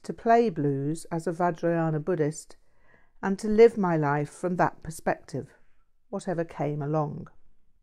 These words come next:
Whether I was to be a musician or not was somehow not within my control.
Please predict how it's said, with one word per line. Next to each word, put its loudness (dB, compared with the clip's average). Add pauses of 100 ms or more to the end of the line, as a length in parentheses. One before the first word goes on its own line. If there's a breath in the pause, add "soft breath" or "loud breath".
(2000)
Whether 2
I 6
was 0
to -12
be 2
a 2
musician 0
or 4
not 2
was -4
somehow 2
not -2
within 2
my 0
control. -4